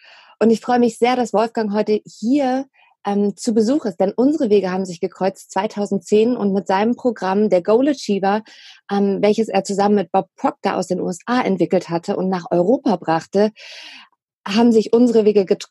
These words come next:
gekreuzt, denn ich habe das Brain T-, Trust Coaching bei ihm gemacht für ein Jahr lang. Und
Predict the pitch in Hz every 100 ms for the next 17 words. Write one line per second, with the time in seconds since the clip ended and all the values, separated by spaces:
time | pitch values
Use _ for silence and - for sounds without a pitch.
0 | _ 208 170 220 226 233 - 196 196 208
1 | 208 _ 185 - - 214 247 247 233 170
2 | - 233 226 - 226 214 - 208 196 -
3 | 202 190 185 185 - 190 - 175 180 165
4 | 165 160 156 _ - - 202 190 190